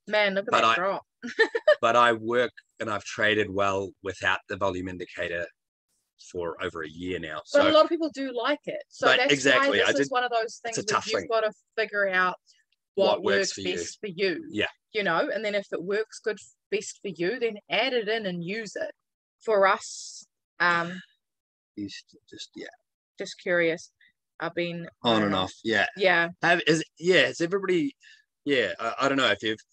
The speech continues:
Speaker 2: if you had heap, heaps of success with the volume indicator, then, then chuck, chuck a two in the chat. Um, I'm happy to, to try it out again today. I, I normally don't trade with it, but I'm happy to do it just to give you guys an example of,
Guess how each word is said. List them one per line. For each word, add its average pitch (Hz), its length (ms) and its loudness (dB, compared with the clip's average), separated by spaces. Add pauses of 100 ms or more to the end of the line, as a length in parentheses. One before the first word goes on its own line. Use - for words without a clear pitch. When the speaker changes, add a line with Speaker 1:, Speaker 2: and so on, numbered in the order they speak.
(240)
Speaker 2:
if 120 100 -2
you 185 60 0
had 175 100 0
heap, 139 260 -2 (180)
heaps 165 260 -2
of 127 80 -8
success 135 500 -2
with 123 100 -8
the 104 80 -6
volume 123 360 2
indicator, 98 600 -2
then, 98 320 -4
then 104 320 -2 (200)
chuck, 127 200 -2 (120)
chuck 131 200 0
a - 120 -8
two 123 200 2
in 110 100 4
the 92 100 -6
chat. 131 280 0 (500)
Um, 101 560 -2 (380)
I'm 113 120 0
happy 131 400 -2
to, 98 320 4
to 101 100 -6
try 101 360 0
it 95 80 2
out 104 200 0
again 98 380 -2
today. 117 300 -6 (360)
I, 98 140 0 (580)
I 104 100 0
normally 101 340 -4
don't 95 260 -2
trade 107 240 -2
with 110 100 -6
it, 156 180 2
but 101 120 0
I'm 98 80 -4
happy 101 220 -4
to 90 120 -8
do 101 140 4
it 113 180 -2
just - 240 -8
to 98 120 -2
give 101 200 -6
you 95 80 -8
guys 95 240 -2
an 98 60 -6
example 101 380 -2
of, 101 80 -8